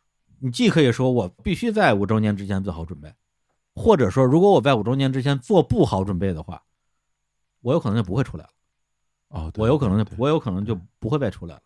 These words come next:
Speaker 1: 因为我今年无数次的想过，我要是实在要是自己没有办法觉得去面对这个台前的这些工作的话，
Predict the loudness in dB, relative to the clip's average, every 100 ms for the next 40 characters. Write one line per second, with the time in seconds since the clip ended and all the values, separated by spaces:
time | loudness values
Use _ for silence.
0 | _ -8 -6 -4 -6 -6 -6 -6 -6 -8
1 | -8 -6 -4 -4 -4 -8 -12 -14 -14 _
2 | _ _ _ _ _ _ _ -6 -4 -4
3 | -6 -2 0 2 0 -2 -6 -8 _ _
4 | _ -10 -8 -8 -4 -4 -2 -4 -4 -6
5 | -8 -10 -8 -6 -8 -10 -10 -6 -6 -4
6 | -6 -6 -6 -6 -8 -10 -16 _ _ _
7 | _ _ _ _ _ _ _ -10 -6 -4
8 | -4 -4 -2 -2 -2 -4 -4 -4 -8 -10